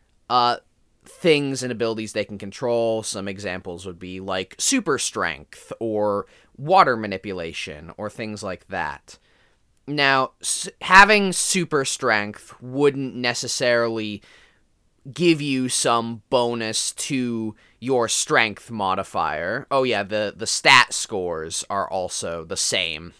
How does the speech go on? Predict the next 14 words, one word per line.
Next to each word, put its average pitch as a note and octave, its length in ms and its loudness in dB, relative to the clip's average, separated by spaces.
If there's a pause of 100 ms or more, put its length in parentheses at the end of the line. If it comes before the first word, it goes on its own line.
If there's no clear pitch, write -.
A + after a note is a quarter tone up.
(140)
as F2+ 220 -8
they F#2 160 -4
are D#2+ 460 -6 (600)
in, E2 440 -4 (220)
uh, E2 280 -4 (200)
Dungeons E2+ 440 -10
and D#2 140 -18
Dragons. D#2 600 -12 (760)
Uh, G2+ 260 0 (520)
yeah, B2 220 4
having F3 300 8
super G#3 260 -2
strength E3 320 -2
wouldn't C#3+ 360 -2